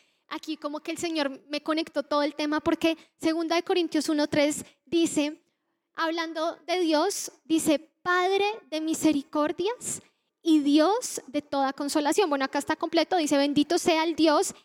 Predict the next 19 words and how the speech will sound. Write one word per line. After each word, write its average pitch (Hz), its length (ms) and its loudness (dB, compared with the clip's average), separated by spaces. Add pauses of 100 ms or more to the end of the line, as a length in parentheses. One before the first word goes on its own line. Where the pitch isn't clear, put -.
(240)
y 320 140 0
Padre 330 520 -2
de 370 80 -2
nuestro 339 240 -4
Señor 294 280 -2
Jesucristo, 294 680 0 (380)
Padre 403 440 2 (280)
de 330 160 -6
misericordias 330 1080 -2 (280)
y 320 180 4
Dios 311 560 2 (220)
de 226 180 -4
toda 320 480 -4 (400)
consolación". 277 1120 -4 (320)
Miren 370 300 2
esto 381 260 2
tan 359 220 -4
increíble, 294 520 0
porque 269 540 -2